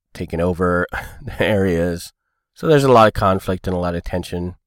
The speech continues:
And it's, um, all people-based, mostly except for the monsters. There's a lot of, uh, bad people sort of as antagonists, which is not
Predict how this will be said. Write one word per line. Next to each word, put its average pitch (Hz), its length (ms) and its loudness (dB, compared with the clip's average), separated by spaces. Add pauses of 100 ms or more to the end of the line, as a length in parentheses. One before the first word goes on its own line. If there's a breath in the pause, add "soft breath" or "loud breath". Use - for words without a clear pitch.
(540)
And 147 160 2
it's, - 280 0
um, 151 300 4 (320)
all 180 140 4
people-based, 175 840 2
mostly 156 360 2
except 147 240 -2
for - 60 -4
the 139 60 2
monsters. 123 760 2
There's 117 160 0
a 110 80 -4
lot 113 220 6
of, 110 400 2 (520)
uh, 90 240 -6 (160)
bad 92 460 0 (220)
people 92 680 0 (360)
sort 98 220 -4
of 82 80 -6
as 85 440 2
antagonists, 92 1000 -4 (500)
which - 160 -10
is 156 120 -4
not 165 240 6